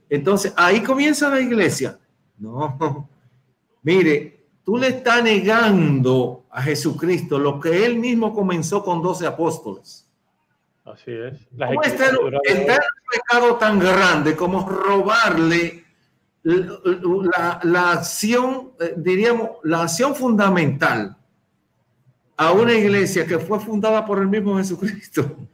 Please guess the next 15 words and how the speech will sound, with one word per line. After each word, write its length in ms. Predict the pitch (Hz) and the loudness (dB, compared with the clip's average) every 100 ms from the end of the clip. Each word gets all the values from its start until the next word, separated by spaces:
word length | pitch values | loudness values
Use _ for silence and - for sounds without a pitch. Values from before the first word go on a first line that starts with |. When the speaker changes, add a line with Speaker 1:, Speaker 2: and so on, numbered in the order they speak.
| _ - | _ -6
Speaker 2:
Así 220 | 143 139 | -4 -2
Speaker 1:
Está 160 | 131 131 | 0 2
Speaker 2:
es. 60 | |
Speaker 1:
complicado. 540 | 117 131 202 - 226 - - _ - | 4 2 -2 -2 0 -2 -8 _ -2
Oye, 300 | 185 202 196 | 2 4 4
pero 220 | 190 190 | 2 2
entonces, 600 | 190 196 240 202 190 190 | 2 2 2 2 -2 -2
¿tú 120 | - 196 | -2 0
sabes 240 | 226 233 | 0 0
dónde 220 | 226 220 | 0 0
veo 260 | 214 220 214 | 2 2 2
yo 480 | 202 208 202 - - _ _ | 2 2 -2 -8 -20 _ _
un 180 | 175 190 | 0 2
elemento, 520 | 196 185 175 185 175 | 2 2 0 0 0
diríamos, 380 | 160 170 175 165 | 0 0 0 0